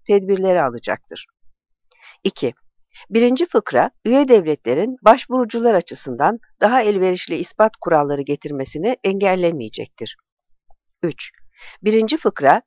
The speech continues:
ceza yargılamasında uygulanmayacaktır. Dört. Birinci,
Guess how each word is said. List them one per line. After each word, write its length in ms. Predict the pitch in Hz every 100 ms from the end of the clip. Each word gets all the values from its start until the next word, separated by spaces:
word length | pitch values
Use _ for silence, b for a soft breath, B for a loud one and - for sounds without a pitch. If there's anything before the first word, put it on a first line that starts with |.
| -
ceza 340 | 180 190 240
yargılamasında 920 | 247 180 156 143 135 127 - 123 165
uygulanmayacaktır. 1120 | 202 190 185 190 170 139 120 120 - - - - _ - - - - _
Dört. 220 | 156 117 - _ _ _ B B 202
Birinci, 500 | 247 269 262 320